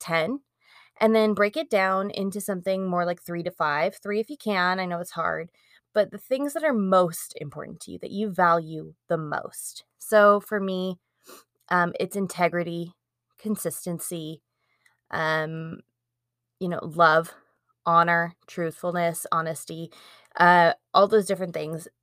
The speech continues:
Um, it, it can be different for you. I don't have mine in front of me. This is actually an exercise that I've done in the past. Um, I probably should have done that before. I brought it out before I started this, but honesty, integrity,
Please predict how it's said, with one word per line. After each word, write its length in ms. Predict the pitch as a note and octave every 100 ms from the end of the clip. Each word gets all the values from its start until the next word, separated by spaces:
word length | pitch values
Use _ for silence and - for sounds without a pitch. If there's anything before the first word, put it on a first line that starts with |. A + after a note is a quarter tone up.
| _
Um, 460 | - D#3+ E3 D#3+ - _ _ _ -
it, 160 | G#3 -
it 100 | -
can 120 | A3
be 120 | A#3
different 300 | A#3 C4+ C4
for 100 | D4
you. 360 | A3+ F#3 F3 F#3
I 120 | F#3
don't 140 | G3
have 160 | G3+ G3+
mine 260 | F3 F3
in 100 | F3
front 220 | E3+ D#3+ D#3
of 80 |
me. 120 | F3 F#3+
This 120 | E3+
is 80 | E3+
actually 240 | - F3+
an 60 | E3+
exercise 420 | - E3+ E3 E3
that 80 | E3
I've 120 | E3
done 180 | F3 D#3+
in 80 | D#3
the 80 |
past. 480 | - - - - - _ - - - -
Um, 220 | - D#3+
I 60 | -
probably 220 | C4+ E4+
should 140 | B3+ F3
have 100 | D#3
done 140 | E2+
that 140 | -
before. 320 | E3+ - - -
I 40 |
brought 240 | - E3
it 60 | E3
out 200 | F3 F3
before 260 | F3 F3 F3
I 80 |
started 360 | E3+ E3 - -
this, 280 | - - - -
but 260 | F3 E3 - _ _ _ _ _ _ _ - A3+ -
honesty, 640 | A3+ B3 A#3+ - C4 C4 -
integrity, 840 | A#3 G#3+ G3 F#3 G3 F#3+ F#3+ F#3+